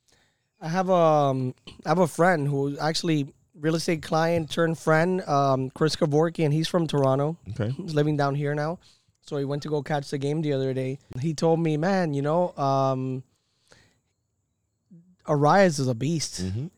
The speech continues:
Speaker 1: He, he's so good."
Speaker 2: Yeah.
Speaker 1: You know, and, um,
Speaker 2: He's a hitter, and he knows the strike zone well, and the barrel control is just there.
Speaker 1: he, he went, um, you know,
Speaker 2: Yeah.
Speaker 1: he kept on telling me, like, "Three for three, four for four." He was
Speaker 2: Yeah.
Speaker 1: He was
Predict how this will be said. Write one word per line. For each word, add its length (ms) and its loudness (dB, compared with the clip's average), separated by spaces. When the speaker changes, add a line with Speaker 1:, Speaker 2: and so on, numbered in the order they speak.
Speaker 1:
He, 140 -2
he's 260 -2
so 280 2
good." 460 2
Speaker 2:
Yeah. 200 -2
Speaker 1:
You 120 -2
know, 280 2
and, 460 -4
um, 600 0
Speaker 2:
He's 120 -2
a 60 10
hitter, 300 8
and 120 -2
he 80 4
knows 200 6
the 80 2
strike 280 2
zone 180 4
well, 240 0
and 120 -2
the 40 0
barrel 300 -4
control 400 -4
is 80 -6
just 220 -6
there. 180 -4
Speaker 1:
he, 120 -4
he 200 -2
went, 460 0
um, 500 4
you 60 0
know, 200 0
Speaker 2:
Yeah. 100 -6
Speaker 1:
he 180 -4
kept 220 -4
on 100 0
telling 220 -2
me, 60 -2
like, 180 -6
"Three 120 -6
for 140 -4
three, 260 0
four 160 -6
for 140 -6
four." 220 2
He 80 0
was 120 -4
Speaker 2:
Yeah. 60 -10
Speaker 1:
He 60 -6
was 120 -4